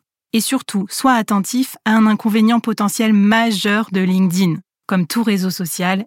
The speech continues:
LinkedIn peut être un vrai gouffre de temps. Et si tu perds de vue ton objectif au fur et à mesure de la navigation, tu risques de scroller sans but et de perdre du temps dans tes recherches professionnelles.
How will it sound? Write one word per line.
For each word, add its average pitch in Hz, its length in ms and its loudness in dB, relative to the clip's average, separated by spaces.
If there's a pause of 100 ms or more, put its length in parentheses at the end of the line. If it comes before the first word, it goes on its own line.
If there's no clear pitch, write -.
LinkedIn 202 460 2
peut 185 180 -4
être 190 240 -4
un 180 80 2
vrai 175 320 0
gouffre 190 320 -2
de 180 140 -2
temps. 175 240 -4 (220)
Et 226 100 0
si - 240 -2
tu 262 160 -4
perds 247 220 0
de 233 100 2
vue 214 220 0
ton 196 160 2
objectif 233 600 0
au 254 120 0
fur 277 260 0
et 254 80 4
à 254 60 4
mesure 240 320 2
de 208 100 0
la 254 140 4
navigation, 214 680 0 (100)
tu - 140 0
risques 247 300 2
de 202 120 0
scroller 226 640 0
sans 285 280 2
but 220 340 -2
et 208 80 -4
de 196 100 -2
perdre 233 440 0
du 202 120 -2
temps 208 280 0
dans 190 160 -2
tes 190 100 -4
recherches 180 380 -4
professionnelles. 170 600 -4